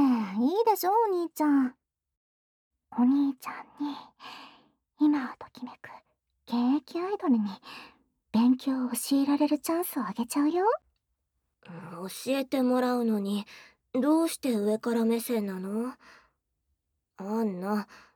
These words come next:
Speaker 2: お兄ちゃん疲れてるんだから、あんまりそういうことは。
Speaker 1: えー、いいじゃん、いいじゃん。
Speaker 2: お兄ちゃんも、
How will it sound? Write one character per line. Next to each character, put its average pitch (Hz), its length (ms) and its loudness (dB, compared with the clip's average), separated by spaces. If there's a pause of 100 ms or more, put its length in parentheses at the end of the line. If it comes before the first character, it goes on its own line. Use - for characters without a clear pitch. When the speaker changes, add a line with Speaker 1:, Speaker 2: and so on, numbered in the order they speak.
(280)
Speaker 2:
お 190 120 -4
兄 302 220 0
ち 285 120 -2
ゃ 240 60 2
ん 202 60 -2
疲 - 320 -6
れ 285 100 -2
て 254 140 0
る 214 140 0
ん 196 40 -4
だ 190 120 -6
か 202 160 -10
ら、 196 200 -8 (480)
あ 262 80 -4
ん 294 140 -2
ま 285 120 0
り 269 180 -2
そ 285 240 -6
う 285 60 0
い 285 120 0
う 294 100 2
こ 285 160 -6
と 302 200 -2
は。 247 340 -4 (520)
Speaker 1:
え 370 60 4
ー、 - 20 4
い 320 40 4 (1300)
い - 20 -2
じ 415 60 4
ゃ 381 140 6
ん、 320 100 6
い - 20 6
い 359 40 4
じ 403 40 4 (640)
ゃ 339 40 0
ん。 294 100 -8 (560)
Speaker 2:
お 214 120 2
兄 247 300 2
ち 233 120 -4
ゃ 226 100 0
ん 196 160 -2
も、 226 340 0